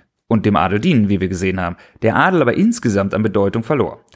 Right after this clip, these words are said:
Noch entscheidender ist aber die Entdeckung der Bürokratie. Denn schon bald wird der Job des Sehers in das Berufsbild des Priesters überführt und dabei gleichzeitig professionalisiert wie demokratisiert.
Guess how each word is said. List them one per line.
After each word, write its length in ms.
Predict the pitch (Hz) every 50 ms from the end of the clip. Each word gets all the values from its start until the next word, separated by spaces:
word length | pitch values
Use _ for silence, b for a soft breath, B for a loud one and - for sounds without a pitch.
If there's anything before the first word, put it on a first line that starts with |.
| b b b b b b b
Noch 280 | 123 139 190 220 -
entscheidender 580 | 262 233 214 - 120 98 101 110 113 113 110 -
ist 220 | - - - -
aber 280 | 90 95 98 98 98 101
die 220 | - - 98 92
Entdeckung 520 | 101 95 - - 127 139 - - 160 151 -
der 100 | 123 123
Bürokratie. 880 | 104 - 117 101 104 107 104 - 123 127 123 - - 92 80 - _ b b b b b b b
Denn 140 | 101 107 -
schon 160 | - 131 120
bald 240 | 135 165 247 220 185
wird 160 | 170 160 165
der 80 | 131 113
Job 220 | - 170 - -
des 180 | - 110 101 104
Sehers 480 | 110 214 - 139 101 85 - - - -
in 160 | - 113 110
das 180 | 110 107 107
Berufsbild 640 | 107 120 113 165 208 233 233 - - 143 160 170 170
des 140 | 165 - -
Priesters 500 | - - 247 247 233 - - 82 - -
überführt 500 | - 87 85 82 - - 90 67 64 b b b b b b b b b b _ -
und 200 | - 113 113 107
dabei 180 | 110 107 120
gleichzeitig 540 | 110 120 127 160 170 - 143 127 113 - -
professionalisiert 840 | - 139 147 - 147 143 - 160 147 147 156 156 151 143 156 165 165 -
wie 260 | 110 117 139 - _ -
demokratisiert. 1080 | 107 - - 135 156 143 - - - 92 - - 87 80 90 85 76 - - - -